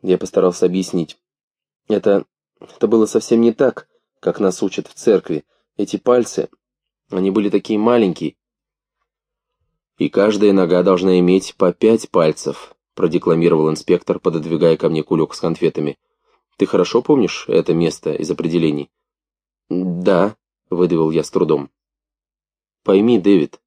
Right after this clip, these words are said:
каждая часть определений очень важна. Если кто-либо не соответствует хоть самой малой их части, значит, он не человек,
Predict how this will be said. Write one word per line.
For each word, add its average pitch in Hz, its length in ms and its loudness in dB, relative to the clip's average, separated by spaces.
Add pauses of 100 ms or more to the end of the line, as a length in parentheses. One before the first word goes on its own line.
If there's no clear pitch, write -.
(640)
каждая 90 460 0
часть - 320 0
определений 85 680 0
очень 104 340 0
важна. 78 460 0 (480)
Если 92 300 0
кто-либо 92 420 2
не 87 120 2
соответствует 82 640 -2
хоть - 300 -4 (240)
самой 85 400 0
малой 76 320 0
их 95 120 -4
части, 113 460 0 (300)
значит, 78 500 -4
он 85 180 0
не 90 100 -2
человек, 107 580 0